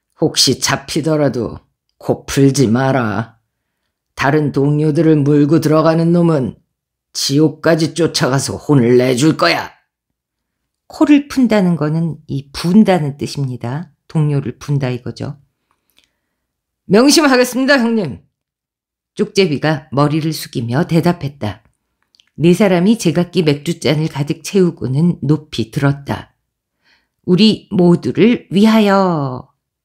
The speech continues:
Speaker 2: 잔이 부딪혔다.
Speaker 1: 그런데 형님은 어떻게 이런 데 <laughs> 살고 계십니까?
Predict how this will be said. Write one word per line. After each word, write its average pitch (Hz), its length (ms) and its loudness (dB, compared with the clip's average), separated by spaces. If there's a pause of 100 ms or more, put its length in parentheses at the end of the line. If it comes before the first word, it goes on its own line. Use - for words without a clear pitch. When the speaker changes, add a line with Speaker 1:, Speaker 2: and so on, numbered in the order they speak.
(180)
Speaker 2:
잔이 143 640 -2
부딪혔다. - 920 -6 (1600)
Speaker 1:
그런데 254 440 4
형님은 240 720 0 (360)
어떻게 196 520 2
이런 226 480 2
데 233 100 4
<laughs> - 380 -4
살고 220 400 0
계십니까? 165 800 0